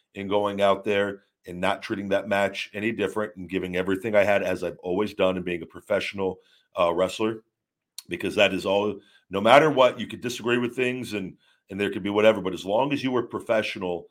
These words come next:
and, and, and professional in your doings and, and how you treat people, uh, a-, as far as the talent you're working with and, and going out there and delivering and not, like, mailing it in or anything. And I would say that because I knew I was not,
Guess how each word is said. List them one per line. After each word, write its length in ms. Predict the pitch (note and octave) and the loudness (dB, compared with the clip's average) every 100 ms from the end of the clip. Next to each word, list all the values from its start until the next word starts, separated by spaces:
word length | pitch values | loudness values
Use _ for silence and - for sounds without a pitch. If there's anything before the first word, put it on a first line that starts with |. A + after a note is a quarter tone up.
| _ _ | _ _
and, 100 | F#2 | -14
and, 300 | F#2 F2 G2 | -14 -10 -12
and 200 | E2+ F#2+ | -10 -14
professional 640 | - F#2+ A2+ A2 - A2+ A2 | -10 -2 2 2 2 -4 -4
in 80 | |
your 160 | G2 F#2+ | -2 -4
doings 420 | G#2+ A2+ B2 A2+ | 0 0 0 -4
and, 140 | G2+ F2+ | -8 -8
and 160 | F#2 | -4
how 120 | G2 | 0
you 160 | F#2+ F#2 | 0 -2
treat 280 | - A#2+ A#2 | -6 -6 -6
people, 440 | B2+ B2 B2+ B2 - _ _ | -8 -6 -6 -6 -8 _ _
uh, 340 | F#2+ F#2 F2+ F2 - - _ _ - | 0 2 2 0 -6 -20 _ _ -16
a-, 200 | G2 - | -14 -12
as 100 | F#2+ | -4
far 180 | G#2+ G2+ | -2 -2
as 120 | F#2+ | -4
the 80 | F#2+ | -4
talent 300 | G#2+ G2 F#2+ | -2 -2 -4
you're 100 | F2+ | -4
working 340 | F#2+ F#2+ G2+ | -4 -6 -6
with 240 | G2+ G2+ | -6 -6
and, 180 | F2+ E2+ - _ _ - | -8 -10 -18 _ _ -12
and 180 | F#2 F2 | -10 -2
going 300 | G2+ G2 F#2+ | 0 2 4
out 220 | F#2+ F#2 | 4 4
there 160 | G2+ F#2 | 0 -4
and 100 | F2 | -4
delivering 580 | E2+ F2+ F#2 G2+ G2+ | -4 -2 -2 -2 -6
and 120 | F#2 F2+ | -8 -2
not, 260 | F2+ F2 | -2 0
like, 180 | F2+ F2 | -4 -4
mailing 320 | F#2+ F2+ F2+ | -2 0 -2
it 120 | F2 | -4
in 260 | F#2 G2 G2+ _ _ _ | -4 -4 -6 _ _ _
or 80 | F#2+ | -6
anything. 480 | F#2+ F#2+ G#2 G#2+ G#2+ _ _ - | -4 -2 -2 -2 -4 _ _ -6
And 100 | A2+ | 4
I 60 | A2+ | 4
would 160 | A#2 | 4
say 140 | - A2+ | -2 -2
that 120 | G#2 | -2
because 220 | F#2+ G2 | -8 2
I 120 | A2 | 2
knew 480 | G#2 G#2 G2 F2 E2+ | 2 -2 0 0 -2
I 80 | F2 | -4
was 260 | E2+ D#2+ | -4 -8
not, 300 | F2+ E2 D#2+ | -4 -2 -4